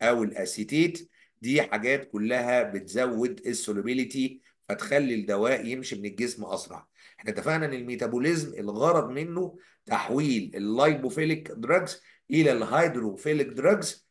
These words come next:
هذا الغرض الاساسي، انك تحول من الليبيد الى الهيدرو to be easily excreted عشان يمشي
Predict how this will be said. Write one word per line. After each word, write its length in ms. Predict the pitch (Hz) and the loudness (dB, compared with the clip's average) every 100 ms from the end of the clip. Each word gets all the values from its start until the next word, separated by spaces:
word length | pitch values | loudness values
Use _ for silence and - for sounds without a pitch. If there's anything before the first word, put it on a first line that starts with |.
| _ - | _ 0
هذا 260 | 127 151 160 | 2 4 2
الغرض 420 | 151 190 156 113 | 4 4 4 0
الاساسي، 540 | 107 110 156 120 104 | -4 -2 0 0 -4
انك 180 | 101 95 | -10 -10
تحول 380 | - 143 151 139 | -2 2 2 2
من 120 | 131 | -2
الليبيد 380 | 127 156 160 131 | 0 2 0 0
الى 160 | 123 | -2
الهيدرو 580 | 120 120 175 165 175 170 - - - | -2 0 0 2 2 0 -10 -20 -4
to 40 | 139 | -2
be 340 | 131 190 165 196 | 0 2 6 6
easily 320 | 151 131 117 | 4 0 -2
excreted 460 | 117 107 98 80 _ _ - | -4 -6 -8 -10 _ _ -6
عشان 240 | 139 127 | -4 -2
يمشي 520 | 135 143 - 131 127 | -4 -4 -2 -4 -6